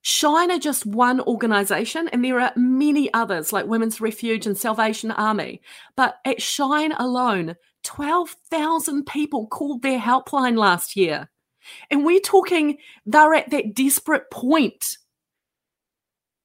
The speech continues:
Twelve thousand people, and in Auckland alone,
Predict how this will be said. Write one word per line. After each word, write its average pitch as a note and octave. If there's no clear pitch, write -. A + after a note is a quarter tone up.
Twelve E4
thousand E4
people, C4+
and C4+
in C4
Auckland C#4+
alone, A3